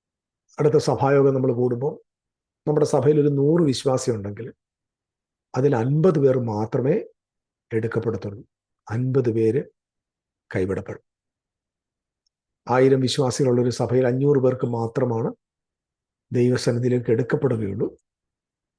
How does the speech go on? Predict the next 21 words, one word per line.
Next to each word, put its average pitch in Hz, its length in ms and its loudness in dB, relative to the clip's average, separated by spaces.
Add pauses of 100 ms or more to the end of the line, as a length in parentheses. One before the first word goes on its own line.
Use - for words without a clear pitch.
(400)
അല്ല, 120 180 -6
ബാക്കി 120 320 -2
അഞ്ഞൂറ് 120 280 0
പേര് 110 280 0 (880)
കൈവിടപ്പെട്ടു. 104 460 -8 (800)
അപ്പം 139 380 -2
ബാംഗ്ലൂരും 139 500 2
ഒക്കെയുള്ള 131 540 2
ഏഴായിരം, 127 480 2
പതിനായിരം 123 500 0 (300)
വിശ്വാസികളൊക്കെ 123 920 -2
ഉള്ള 113 180 2
സഭയിൽ 120 480 -2
ഒരു - 260 -4 (600)
അയ്യായിരം 135 400 4
പേര് 135 160 4
പോവും. 127 220 -6 (120)
പതിനായിരം 131 320 2
ഉള്ള 135 180 0
വിശ്വാസികളുള്ള 139 720 0
സഭയിലെ 135 500 0